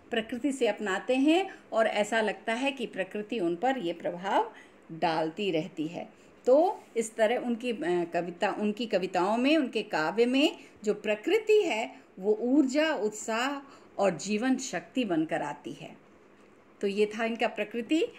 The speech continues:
वर्णन। और, अ, इसके बाद लेकिन इनके काव्य में सब सिर्फ प्रकृति ही नहीं है, बल्कि वो आगे चलकर जो कवि की कविता यात्रा जो चलती है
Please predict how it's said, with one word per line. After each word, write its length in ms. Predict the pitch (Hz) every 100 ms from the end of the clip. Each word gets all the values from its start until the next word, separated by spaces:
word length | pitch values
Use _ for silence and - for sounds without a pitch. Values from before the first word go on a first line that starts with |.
| - -
वर्णन। 320 | 226 247 294 - - - - -
और, 280 | 233 277
अ, 540 | - - 220 220 214 214 - -
इसके 320 | 262 - 392
बाद 420 | 320 202 214 240 - - -
लेकिन 320 | 247 269 302
इनके 260 | 262 247 269
काव्य 380 | 226 202 226 262
में 160 | 320
सब 200 | 370 196
सिर्फ 300 | - 254 262
प्रकृति 380 | 190 - 226 285
ही 160 | 370 330
नहीं 220 | 262 247
है, 160 | 262
बल्कि 540 | 247 202 202 285 311 349 - - -
वो 100 | 302
आगे 460 | - 202 220 262 370
चलकर 540 | 254 214 208 226 277 - - -
जो 160 | 202 202
कवि 320 | 202 190 226
की 280 | 233 - 226
कविता 640 | 208 190 190 240 240 - 185
यात्रा 440 | 180 185 214 220
जो 120 | 196
चलती 440 | 190 190 185 190 311
है 340 | 269 208 247